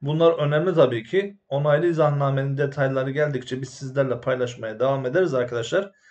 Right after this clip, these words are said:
Tekrar edelim. Önümüzdeki Perşembe, Cuma günü Batı Ege G Y O, begyo'nun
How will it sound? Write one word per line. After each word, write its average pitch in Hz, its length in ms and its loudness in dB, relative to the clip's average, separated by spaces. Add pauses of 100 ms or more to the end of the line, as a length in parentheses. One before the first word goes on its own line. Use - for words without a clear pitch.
(220)
Tekrar 208 440 6
edelim. 139 340 0 (120)
Önümüzdeki 170 600 -2
Perşembe, 156 580 0
Cuma 139 340 2
günü 127 300 -4 (840)
Batı 147 320 6
Ege 170 220 6
G 131 120 2
Y 117 240 0
O, 85 160 -10 (160)
begyo'nun 139 920 2